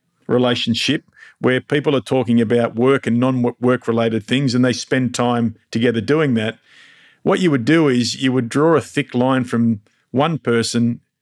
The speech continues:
in that circle, the initials on the outside, to the other person in another part of that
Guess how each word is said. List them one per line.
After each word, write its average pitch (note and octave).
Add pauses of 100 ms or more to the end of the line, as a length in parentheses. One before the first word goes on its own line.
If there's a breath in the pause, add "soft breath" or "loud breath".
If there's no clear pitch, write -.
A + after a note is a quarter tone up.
(420)
in B2
that B2
circle, B2
the A#2+
initials B2+
on A#2+
the A#2
outside, A#2
to G#2+
the A2+
other B2
person A2
in A2+
another C3+
part A2
of G#2+
that A2